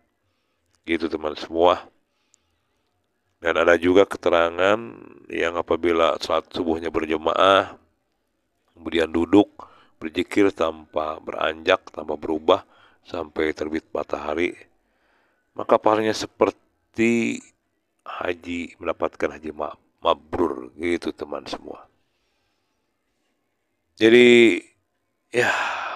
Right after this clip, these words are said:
mudah-mudahan kita diberi taufik dan hidayah, kekuatan istiqomah oleh Allah Subhanahu wa taala untuk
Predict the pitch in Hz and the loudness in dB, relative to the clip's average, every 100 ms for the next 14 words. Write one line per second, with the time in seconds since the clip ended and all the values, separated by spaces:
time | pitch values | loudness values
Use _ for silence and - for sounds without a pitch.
0 | - 87 82 82 80 85 87 78 76 _ | -12 -10 -8 -4 -2 0 -2 -2 -20 _
1 | _ _ _ _ _ _ _ - - 78 | _ _ _ _ _ _ _ -16 -10 -8
2 | 78 76 78 76 73 - _ _ _ _ | -8 -8 -4 -4 -4 -8 _ _ _ _
3 | _ _ _ _ 80 - - - _ _ | _ _ _ _ -4 -4 -8 -8 _ _
4 | 80 78 76 73 80 80 87 82 - _ | -10 -10 -18 -18 -4 0 2 0 -6 _
5 | _ _ _ _ - - 95 - 98 82 | _ _ _ _ -20 2 2 4 0 0
6 | - - - 82 82 76 76 76 73 76 | -8 -8 -2 -2 -2 -6 -8 -8 -8 -6
7 | 76 76 76 76 82 82 80 76 80 | -6 -4 -6 -4 -4 -4 -6 -8 -10